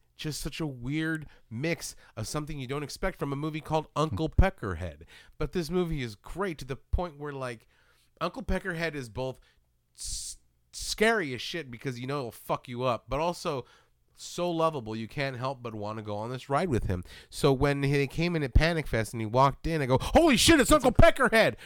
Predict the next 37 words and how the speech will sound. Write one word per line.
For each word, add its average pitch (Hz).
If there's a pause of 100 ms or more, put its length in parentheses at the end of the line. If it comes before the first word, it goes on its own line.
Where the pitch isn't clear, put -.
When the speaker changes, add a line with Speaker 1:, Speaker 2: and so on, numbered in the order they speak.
(140)
Speaker 1:
Right? 139
I 165
literally 170
lost 170
my 160
shit 240
'cause 175
I 165
was 160
excited 180
and 143
scared. 170 (420)
This 202
movie 262
is 127 (300)
grand, 151
and 135
I 147
hope 262
more 180
people 160
can 113
see 151
this. 95
This 180
is 233
my 208
number 170
two 131 (300)
because 131
I 156
can't 165
stop 143
raving 120
about 90
this 90
movie. 92